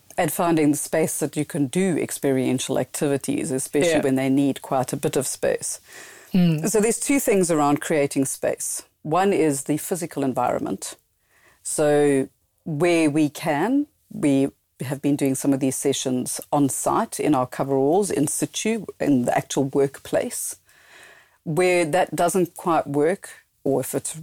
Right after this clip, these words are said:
Speaker 1: raining, it's been in rec rooms, or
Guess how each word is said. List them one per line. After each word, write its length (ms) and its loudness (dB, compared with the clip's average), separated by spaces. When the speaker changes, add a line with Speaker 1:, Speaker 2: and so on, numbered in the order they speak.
Speaker 1:
raining, 560 4
it's 200 -4
been 220 -2
in 160 0
rec 300 0
rooms, 440 0
or 460 2